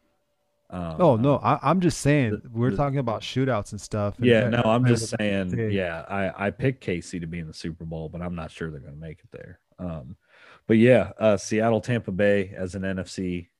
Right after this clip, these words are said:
Speaker 1: uh, championship would be pretty legit to watch. It's crazy 'cause the Super Bowl's in Tampa Bay. Has there ever been a Super Bowl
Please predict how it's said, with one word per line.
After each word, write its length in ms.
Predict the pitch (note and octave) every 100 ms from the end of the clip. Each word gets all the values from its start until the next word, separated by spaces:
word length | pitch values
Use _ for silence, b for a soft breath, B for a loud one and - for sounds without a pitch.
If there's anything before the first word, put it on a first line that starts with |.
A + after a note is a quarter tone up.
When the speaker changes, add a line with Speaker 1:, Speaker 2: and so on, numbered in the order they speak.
| _ _ _ -
Speaker 1:
uh, 280 | E2+ E2+ D#2+
championship 760 | - G#2 F#2 G2+ F2 G2+ G2 _ _ -
would 220 | F#2 E2+
be 480 | F#2 F2 F2 E2 E2 _
pretty 220 | - G2 F2+
legit 440 | E2+ E2 F2 F2 _ _ _
to 100 | F2+
watch. 460 | E2+ E2+ E2+ - _ B B B B -
It's 140 | G#2
crazy 360 | - D3+ D3 G#2
'cause 140 | A#2
the 60 | G2+
Super 260 | - D#3+ C3+
Bowl's 320 | A#2+ A#2 G#2
in 160 | G#2+
Tampa 340 | F#2 G#2+ F#2+ D#2+
Bay. 320 | E2+ D#2 - b b b -
Has 140 | B2
there 200 | D#3 E3+ -
ever 280 | A#2 C3+
been 380 | A#2+ G#2+ A2 A2+ G2+
a 60 |
Super 340 | F#2+ - G#2 A2+
Bowl 440 | G#2 A#2 A#2+ B2